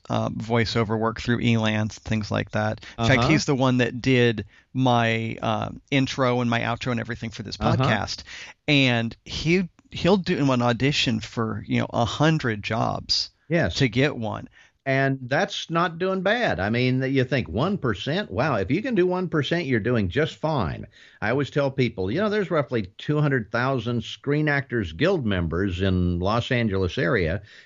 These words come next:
Speaker 2: and on any given week, there's about five to seven thousand jobs. So on any given week, there's a hundred ninety some thousand out-of-work actors. It kind of puts it in perspective there.
Speaker 1: Yeah, it sure does. So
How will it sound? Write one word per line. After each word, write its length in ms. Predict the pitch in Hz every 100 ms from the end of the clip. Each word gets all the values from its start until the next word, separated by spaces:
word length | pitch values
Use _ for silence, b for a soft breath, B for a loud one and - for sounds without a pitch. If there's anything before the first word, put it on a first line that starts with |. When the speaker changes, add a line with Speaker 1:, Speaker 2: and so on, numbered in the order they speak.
| -
Speaker 2:
and 80 | 104
on 180 | 110 123
any 200 | 139 123
given 300 | 120 113 104
week, 220 | 151 -
there's 220 | 120 95
about 240 | 101 95
five 260 | - 117 117
to 80 | 104
seven 380 | - 123 110 101
thousand 640 | - 110 113 110 107 107
jobs. 520 | 90 139 151 73 - -
So 260 | - 101
on 140 | 90 78
any 180 | 92
given 320 | 87 101 95 110
week, 340 | 233 262 220
there's 280 | 190 175 143
a 80 | 143
hundred 420 | 139 131 131 127
ninety 500 | 123 117 113 113 104
some 480 | - - 113 107 95
thousand 500 | 110 101 101 92 98
out-of-work 440 | 95 95 92 85
actors. 600 | - 165 - 69 - - _ _ _ _
It 240 | 98 92 _
kind 260 | 131 127
of 160 | 117 -
puts 240 | 139 131
it 80 | 123
in 140 | 110
perspective 720 | 87 87 - 139 143 - 80 65
there. 140 | 55 _ -
Speaker 1:
Yeah, 400 | - 120 160 120
it 80 | -
sure 300 | - 143 110
does. 520 | 120 123 107 98 - B B B B
So 280 | - -